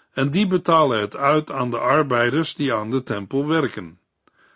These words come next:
Ook besteden zij het voor het aankopen van de benodigde materialen.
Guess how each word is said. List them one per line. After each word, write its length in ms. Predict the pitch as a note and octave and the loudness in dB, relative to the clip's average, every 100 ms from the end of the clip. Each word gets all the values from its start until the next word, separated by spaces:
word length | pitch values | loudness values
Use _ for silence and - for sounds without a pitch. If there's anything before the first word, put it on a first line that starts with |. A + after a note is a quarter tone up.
| _ _ - | _ _ 0
Ook 260 | F#3+ F3+ | 2 2
besteden 520 | D#3+ C#3+ - E3 E3 D#3 | -2 -4 0 2 2 2
zij 220 | D#3 D3 | 2 2
het 140 | C3+ | 2
voor 200 | - D3 | 0 2
het 140 | C3 D3+ | 2 0
aankopen 640 | D3+ E3 - C3+ C3 E3 | 0 0 0 0 0 -2
van 200 | D3+ C#3+ | -2 -2
de 80 | C3+ | -2
benodigde 540 | B2+ A2+ G#2 A2+ B2+ | -2 -2 -2 -2 -2
materialen. 920 | D3 C#3+ D3 D#3+ F3 F#3 E3 A#2 F2 | 0 0 0 0 2 2 0 -4 -8